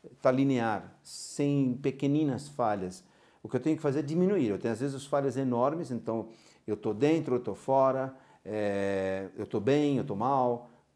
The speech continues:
mas eu tenho uma variedade muito grande. Então, o que eu tenho que fazer é diminuir essa variabilidade, depois criar fluxo no meu processo e depois fazer o sistema puxado. O que que é o sistema puxado? Fazer com que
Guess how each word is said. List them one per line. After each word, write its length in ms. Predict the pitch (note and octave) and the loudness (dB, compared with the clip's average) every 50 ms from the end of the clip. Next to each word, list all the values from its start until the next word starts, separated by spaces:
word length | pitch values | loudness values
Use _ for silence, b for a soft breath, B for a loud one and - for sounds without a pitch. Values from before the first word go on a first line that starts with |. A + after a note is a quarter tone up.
| _ _ | _ _
mas 240 | - C3+ D3 D3 D3 | -6 -4 -4 -2 -4
eu 60 | D3+ | -4
tenho 160 | C#3+ E3 D#3+ | -4 -2 -2
uma 80 | D#3+ D#3 | -2 -2
variedade 640 | D3+ D3+ C#3+ C#3+ C3 A#2+ A2+ C#3 C#3+ C#3+ C3+ C3 | -2 -2 0 -2 -2 -2 -2 -4 -4 -4 -4 -4
muito 560 | B2+ B2 B2 B2+ C3+ D3 E3+ F#3+ F3+ - D#3+ | -4 -2 -2 0 2 2 2 2 0 0 -2
grande. 360 | C3+ B2 B2 A2 G#2 F2+ F#2+ | -2 0 0 0 -2 -4 -6
Então, 200 | G2+ - - B2+ | -10 -6 -6 -6
o 20 | B2+ | -4
que 80 | C3 | -4
eu 40 | C3+ | -4
tenho 180 | B2+ - B2+ B2 | -4 -4 -6 -4
que 60 | B2+ | -4
fazer 160 | B2+ A#2 A2 B2 | -4 -4 -4 -4
é 40 | |
diminuir 380 | A#2+ B2 C3 C3+ C3+ B2+ A#2+ A#2 | -4 -2 -2 -2 0 0 0 -2
essa 180 | G#2+ G#2 - A2 | -4 -4 -6 -4
variabilidade, 720 | G2+ A2+ B2 C3+ C3 C3+ D3+ C#3+ D#3+ D#3 E3 F3+ F3+ - B B B B B B B B B | -2 -2 -2 -2 -4 -6 -4 -2 -2 -2 -2 -4 -6 -10 B B B B B B B B B
depois 400 | - F3+ F#3 - E3 D#3+ D3+ - | 2 2 2 4 2 2 2 0
criar 300 | - - D3+ D3 D3 C#3+ | -4 -6 0 0 2 0
fluxo 800 | C#3 - - - - E3+ F3 G3 G#3 G3 G#3 - - - - A2 | 0 -2 -10 -10 -4 -2 0 0 0 -2 -6 -14 -20 -18 -16 -12
no 200 | A2 A#2 A#2+ A2+ | -8 -6 -6 -4
meu 160 | A2 A2+ A2+ | -2 -4 -4
processo 640 | - D3+ E3 D3 D3 - D3+ E3+ F3+ - - - - B B B B B B B B | -2 -4 -4 -4 -2 -2 0 0 -2 -4 -6 -14 -16 B B B B B B B B
e 80 | F#3 | -4
depois 400 | E3 G3 F3+ F#3 F3+ F3+ F#3 F3+ | -2 0 0 4 6 4 4 6
fazer 260 | F#3 G3+ F#3 D3+ E3 F3 | 4 0 0 0 0 -4
o 80 | F3 | -4
sistema 460 | - - D#3+ C#3+ - - F3+ F3+ F#3 | -6 -10 -14 -14 -10 -6 -4 -4 -4
puxado. 580 | F3+ F#3 F#3 D3+ - - F#3 F3 E3 C#3 G#2+ A2 | -6 -8 -10 -12 -8 -8 -4 -2 -2 -2 -2 -4
O 40 | G#2+ | -8
que 100 | - F3+ | -10 -12
que 160 | F#3 - F3+ | -4 -2 0
é 80 | F3 E3 | 0 0
o 100 | D3 - | -2 -2
sistema 460 | - - - - - D3+ D3 C#3+ C3+ | -6 -12 -14 -8 -8 -6 -6 -6 -6
puxado? 500 | C#3+ C#3 A#2 - - B2 A2 G2+ G2 F#2 B B B B B B | -6 -8 -10 -6 -6 -4 -4 -4 -4 -8 B B B B B B
Fazer 400 | - D#3 D3+ C3 C3+ F3+ F#3+ F#3 | -2 -2 -2 0 2 0 0 0
com 180 | - F#3 E3+ | 0 -2 -4
que 480 | C#3+ C#3+ - C#3+ A#2+ G#2+ G2 - - - | -4 -4 -4 -2 -2 -2 -2 -6 -12 -18